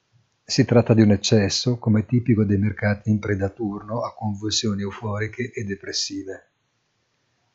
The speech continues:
Gli americani continuano a spendere, e tanto.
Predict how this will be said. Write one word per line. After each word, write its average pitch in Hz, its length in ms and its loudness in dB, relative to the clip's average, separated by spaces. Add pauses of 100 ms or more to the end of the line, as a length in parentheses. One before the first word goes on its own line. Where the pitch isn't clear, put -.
(180)
Gli - 120 2
americani 117 520 8
continuano 104 480 2
a 98 40 0
spendere, 98 680 -2
e 113 140 -6
tanto. 95 600 -8